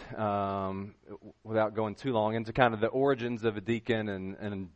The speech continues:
just briefly what a deacon does, um, because Paul is not really dealing with that in, in First Timothy. Um, there's, while there's some debate on it, I, I'm pretty comfortable saying that you can look in Acts six and at least see what we have. Uh,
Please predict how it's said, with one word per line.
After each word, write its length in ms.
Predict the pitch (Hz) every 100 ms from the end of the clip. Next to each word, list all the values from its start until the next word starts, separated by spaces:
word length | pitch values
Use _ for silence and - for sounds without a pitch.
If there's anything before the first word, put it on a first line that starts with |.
| 85
just 260 | 104 123 -
briefly 380 | 123 123 120 107
what 240 | 104 104
a 60 | 95
deacon 340 | 104 - 95
does, 440 | 95 92 92 90 -
um, 200 | 95 90
because 340 | 90 98 95 92 -
Paul 240 | - 117
is 80 | 101
not 200 | 104 101
really 300 | 98 98 90 80 -
dealing 320 | 107 101 92
with 120 | 87
that 200 | 90 87
in, 240 | 85 85 -
in 240 | 87 85 78 _ _ _ _
First 240 | 101 90 -
Timothy. 380 | 90 85 78 76 - - - - -
Um, 480 | 104 98 95 101 - _ _ _ _
there's, 640 | - 117 127 127 120 101 131
while 260 | 135 165
there's 140 | 165 151
some 220 | 170 151
debate 280 | 135 143 147
on 160 | 143
it, 80 | 131
I, 120 | 117
I'm 160 | 117 113
pretty 220 | 135 127
comfortable 500 | - 127 123 117 110
saying 280 | - 123 117
that 100 | 107
you 100 | 117
can 160 | 113 117
look 220 | 123 123
in 100 | 117
Acts 400 | 113 113 - - - -
six 480 | - - 117 - - - - - - -
and 100 | 113
at 60 | 104
least 380 | 110 123 -
see 180 | - 120
what 220 | 110 110
we 160 | 101 104
have. 280 | 104 101 95
Uh, 180 | 98